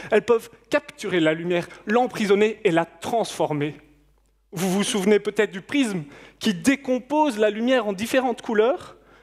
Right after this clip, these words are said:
La nanoparticule, elle, elle peut retirer une couleur. C'est ce qu'on appelle l'absorption de la lumière.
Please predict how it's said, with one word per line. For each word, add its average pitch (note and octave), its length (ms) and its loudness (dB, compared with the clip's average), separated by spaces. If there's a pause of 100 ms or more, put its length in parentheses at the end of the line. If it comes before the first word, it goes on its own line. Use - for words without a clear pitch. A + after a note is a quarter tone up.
(260)
La G#3+ 140 2
nanoparticule, C#4 800 -2
elle, C4+ 220 2 (420)
elle G#3+ 180 0
peut C4 220 0 (100)
retirer D3+ 840 -2
une F3+ 120 0
couleur. D#3+ 560 0 (520)
C'est C#4 140 2
ce - 80 -6
qu'on F3+ 160 0
appelle E3+ 360 0 (200)
l'absorption F3+ 720 -2 (300)
de A#3 100 2
la A#3 140 4
lumière. C3+ 400 -10